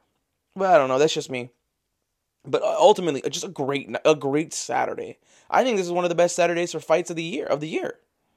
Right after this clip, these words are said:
And granted, in another week, not this week coming up, but next week, you have Sean Porter. And Sean Porter versus,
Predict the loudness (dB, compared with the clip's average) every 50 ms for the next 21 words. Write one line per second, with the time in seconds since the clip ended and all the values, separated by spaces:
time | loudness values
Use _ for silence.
0 | _ _ _ _ _ _ _ _ _ _ _ _ -8 -8 -2 0 2 2 2 0
1 | -2 -6 -6 -6 -6 -6 -6 -4 -4 -2 -2 0 2 2 2 2 0 -2 -6 -6
2 | -6 -6 -6 -8 -8 -6 -4 -4 -4 -4 -4 -6 -6 -6 -6 -8 -8 -8 -6 -6
3 | -6 -6 -4 -4 -2 -4 -4 -4 -4 _ -2 -2 -2 -2 -8 -8 -6 -4 -4 -6
4 | -6 -8 -10 -8 -8 -8 -8 -8 -12 -20 _ _ _ _ _ _ _ _ _ -12
5 | -8 -4 -2 0 2 2 2 2 2 0 -2 -4 -14 -20 _ -20 -20 _ _ _
6 | -10 -6 -4 0 0 0 0 -2 -2 -4 -2 -2 -2 -4 -8 -12 _ _ _ _
7 | _ _ _ _ _ _ _ _ _ _ _ _ _ _ _ _ _ -4 -2 -2
8 | 0 -2 -2 -4 -6 -2 0 0 0 4 6 6 6 6 6 4 4 4 4 2
9 | 2 2 2 -2 -6 -10